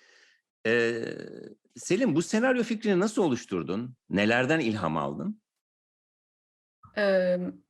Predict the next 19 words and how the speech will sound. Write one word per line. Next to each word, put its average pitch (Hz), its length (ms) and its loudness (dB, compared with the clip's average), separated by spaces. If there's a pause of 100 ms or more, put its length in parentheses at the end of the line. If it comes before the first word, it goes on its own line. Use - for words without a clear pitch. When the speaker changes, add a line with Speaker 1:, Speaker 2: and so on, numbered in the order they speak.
Speaker 2:
şöyle, 254 680 0 (180)
benim 233 440 -4 (720)
ilham 214 420 0
sürecim 233 480 0
çok - 360 -6
uzun 220 280 -2
sürdü 180 380 0
aslında. 175 520 0
Beklediğimden 196 760 0
uzun 214 260 -4
sürdü. 180 380 -8
Bir 240 160 0
su 269 500 -2
kıtlığı 254 520 -2
olabilir 175 580 -2
diye 180 200 -2
düşünmüştüm 175 840 -4
başta. 247 600 0
Sonra 247 480 -2